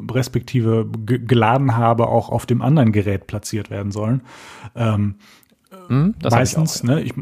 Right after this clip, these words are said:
Speaker 1: ich, ich, es gibt ja nicht unbedingt immer ein Äquivalent, aber meistens ist das ja so. Von daher bin ich da in der, in der, ähm, Benutzung, äh, ziemlich, äh,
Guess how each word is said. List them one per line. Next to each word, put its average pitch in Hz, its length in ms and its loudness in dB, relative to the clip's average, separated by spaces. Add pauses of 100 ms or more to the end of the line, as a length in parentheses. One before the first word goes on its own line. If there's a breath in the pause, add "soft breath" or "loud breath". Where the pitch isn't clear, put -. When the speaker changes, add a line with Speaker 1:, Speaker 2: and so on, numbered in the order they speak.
Speaker 1:
ich, - 220 -10
ich, - 140 -10 (260)
es 123 140 -12
gibt 175 180 0
ja 147 60 2
nicht 143 180 -2
unbedingt 156 320 0
immer 139 160 0
ein 135 100 0
Äquivalent, 131 580 0
aber 120 160 0
meistens 104 420 -6
ist - 180 -8
das 95 120 -4
ja 95 120 -4
so. 95 120 -6
Von 113 180 -6
daher 107 380 -2 (260 loud breath)
bin 120 160 2
ich 113 100 0
da 120 120 0
in 120 180 -2
der, 117 220 2
in 120 160 -2
der, 113 280 0
ähm, 107 420 -4
Benutzung, 135 680 0
äh, - 200 -8
ziemlich, 131 540 2
äh, 123 40 -2